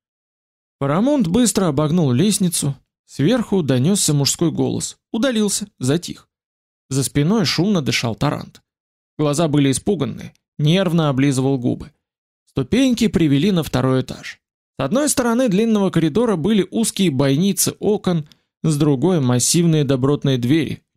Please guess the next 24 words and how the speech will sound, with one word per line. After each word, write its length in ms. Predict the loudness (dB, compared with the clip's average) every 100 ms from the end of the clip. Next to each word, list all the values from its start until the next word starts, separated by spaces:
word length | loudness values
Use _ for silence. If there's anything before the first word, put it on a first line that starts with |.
| -6
четыре 340 | -2 0 0
в 80 | 0
ряд. 300 | -2 -4 -12 _ _ _ _ _ _ _
В 60 | -2
стенах 420 | 0 2 0 0
через 280 | 0 2 2
равные 380 | 0 0 0
промежутки 640 | 0 0 0 0 -2 -2 -2
вбиты 460 | 0 0 -2 -2
пустые 440 | -2 -2 0 0 2
держаки 500 | 2 0 -2 -2 0
для 180 | 0
факелов. 480 | -2 -6 -8 -10 -10 -16 _ _ _ _ _ _ _ _
Тарант 340 | -2 0 0
оглядел 380 | 2 2 2 0
пустой 360 | 0 -2 0 0
коридор. 520 | 2 0 2 0 -2 _ _ _ _ -6
Голос 480 | -2 2 2 0 0
упал 320 | -2 0 0
до 80 | 0
свистящего 720 | 0 0 2 2 2 2 2
шёпота. 520 | 0 -2 -4 -12 -18 _ _ _ _ _
"Теперь 340 | -4 0 2 2
куда?" 420 | 0 0 -2